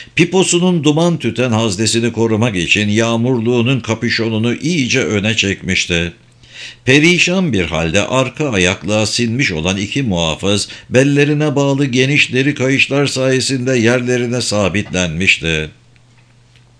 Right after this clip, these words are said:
Bir not yığınını gözden geçiren Jean kendi kendine mırıldanarak parşömen sayfalarını ileri geri çevirmekle meşguldü.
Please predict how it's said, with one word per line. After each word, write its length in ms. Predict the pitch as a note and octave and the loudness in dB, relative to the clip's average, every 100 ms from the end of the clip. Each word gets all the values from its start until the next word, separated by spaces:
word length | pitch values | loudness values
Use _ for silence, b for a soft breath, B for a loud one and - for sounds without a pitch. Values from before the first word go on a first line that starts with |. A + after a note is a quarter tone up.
| _ _ - B B B B B | _ _ -20 B B B B B
Bir 280 | F#2 F3 E3+ | 4 6 6
not 220 | E3+ G3 | 4 2
yığınını 520 | F#2+ E2 D#2+ D2 D#2+ F#2+ | 0 -2 0 -2 -2 -2
gözden 460 | F#2+ G#2 F2 B2 | -2 -2 -2 -2
geçiren 540 | G#2+ D#2+ - E2 E2 E2+ | -2 -2 -2 -2 0 2
Jean 300 | F#2 F2+ F2 | 2 0 -2
kendi 400 | A2+ A#2+ B2+ C#3+ | -2 0 -2 -2
kendine 400 | C3+ C3 C3+ C3 | -2 -2 -2 -2
mırıldanarak 720 | B2 B2 A#2+ C3+ C3+ A2+ A#2 | -2 -2 -2 0 0 0 -2
parşömen 520 | A#2 A2+ A2 A#2+ C#3 | -4 -4 -4 -2 -2
sayfalarını 720 | B2 F#2 E2+ - E2+ D#2 D#2+ | -2 -2 -4 -4 -4 -4 -2
ileri 420 | G2 A2 A#2 C#3 C3+ | -4 -2 0 0 0
geri 240 | B2 A#2+ | 0 0
çevirmekle 680 | - A#2 A#2 G2+ A#2 A#2 F#2+ | 0 0 0 0 -2 -2 -2
meşguldü. 720 | F2 E2 - E2+ D2+ D#2+ D#2+ | -2 -2 -2 -4 -2 -4 -6